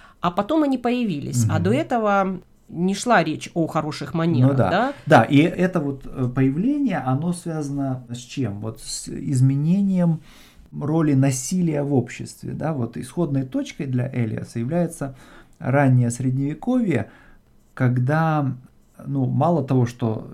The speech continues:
Speaker 2: нет хороших манер, <laughs> но на самом деле люди очень часто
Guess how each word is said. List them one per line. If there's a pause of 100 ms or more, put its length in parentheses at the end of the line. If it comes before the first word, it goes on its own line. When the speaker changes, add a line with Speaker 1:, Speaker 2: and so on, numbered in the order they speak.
(140)
Speaker 2:
нет
хороших
манер, (220)
<laughs>
но
на
самом
деле
люди
очень
часто